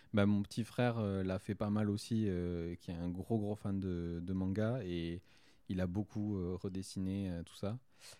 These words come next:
Et, euh, moi, ouais, bah, en fait, c'est marrant parce que je suis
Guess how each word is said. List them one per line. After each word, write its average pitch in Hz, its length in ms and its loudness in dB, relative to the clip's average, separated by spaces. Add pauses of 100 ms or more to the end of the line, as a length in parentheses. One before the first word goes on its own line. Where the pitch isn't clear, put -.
(220)
Et, 92 200 4
euh, 85 720 0 (320)
moi, 107 260 6
ouais, 104 240 8 (140)
bah, 117 140 4
en 113 80 4
fait, 165 140 4
c'est 143 100 2
marrant 123 260 4
parce 120 160 0
que 104 120 0
je 95 300 -2
suis 92 240 -12